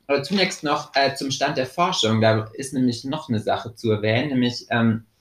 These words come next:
es gibt so eine gewisse empirische Beobachtung, die vor allem aus den U S A kommt, aber von Forschern dann auch, äh, auf Deutschland angewandt wurde. Und die ist eigentlich ganz interessant. Die kann ich an der Stelle vielleicht mal darlegen. Das nennt man auch Wahlzyklus, nämlich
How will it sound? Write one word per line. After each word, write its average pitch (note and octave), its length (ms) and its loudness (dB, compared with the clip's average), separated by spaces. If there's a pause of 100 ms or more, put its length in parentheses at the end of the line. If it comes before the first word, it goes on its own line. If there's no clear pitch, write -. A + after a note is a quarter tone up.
(340)
es B2 140 -2
gibt D#3 200 -2
so C#3 80 -2
eine A#2+ 220 4
gewisse - 300 -4
empirische A#2+ 580 -2
Beobachtung, G#2+ 1000 0 (460)
die B2+ 120 0
vor - 180 -4
allem F3+ 200 2
aus C3+ 180 -2
den B2 120 0
U A#2 80 2
S A2+ 180 -2
A C#3 160 -2
kommt, A#2+ 340 0
aber A2 180 -2
von A2+ 160 -2
Forschern B2 340 -2
dann A#2+ 220 -2
auch, A2 400 0
äh, G#2+ 240 2
auf - 180 -6
Deutschland - 440 -6
angewandt G2 520 -4
wurde. C3 240 2
Und C#3+ 120 -4
die E3 40 0
ist D#3 140 -6
eigentlich C#3+ 180 -6
ganz B2+ 180 -8
interessant. G#2 520 -2
Die A2+ 160 -2
kann C3 180 0
ich - 140 -10
an A#2+ 80 0
der A#2+ 80 2
Stelle A#2+ 220 -2
vielleicht F#2+ 200 -6
mal A2+ 120 0
darlegen. G#2 500 -2 (260)
Das A#2 140 -6
nennt D#3 180 0
man A#2+ 100 -4
auch - 160 -6
Wahlzyklus, C#3+ 1000 -2 (240)
nämlich D#3 540 -2